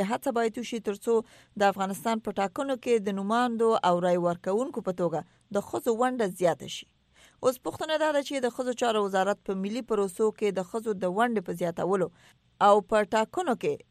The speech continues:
د نوماندو او رای ورکون او د ټاکنو په برخه کې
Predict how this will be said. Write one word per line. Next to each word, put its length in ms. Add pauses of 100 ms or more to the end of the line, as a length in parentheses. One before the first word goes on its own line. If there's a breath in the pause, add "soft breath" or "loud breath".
(120)
د 100
نوماندو 680
او 220
رای 160
ورکون 440 (280 soft breath)
او 80
د 100
ټاکنو 420
په 140
برخه 360
کې 200